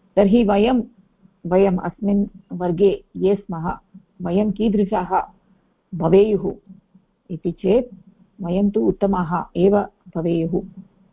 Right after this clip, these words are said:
इत्युक्ते तत्र य-, यदस्ति अस्माकं पुरतः कार्यं,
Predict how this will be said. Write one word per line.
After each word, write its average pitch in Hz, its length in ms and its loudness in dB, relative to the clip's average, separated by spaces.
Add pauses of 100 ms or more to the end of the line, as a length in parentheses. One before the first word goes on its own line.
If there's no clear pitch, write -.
(120)
इत्युक्ते 185 480 2
तत्र 214 540 -2 (840)
य-, 190 280 4
यदस्ति 196 460 0
अस्माकं 190 400 -2
पुरतः 185 380 -6
कार्यं, 185 460 -2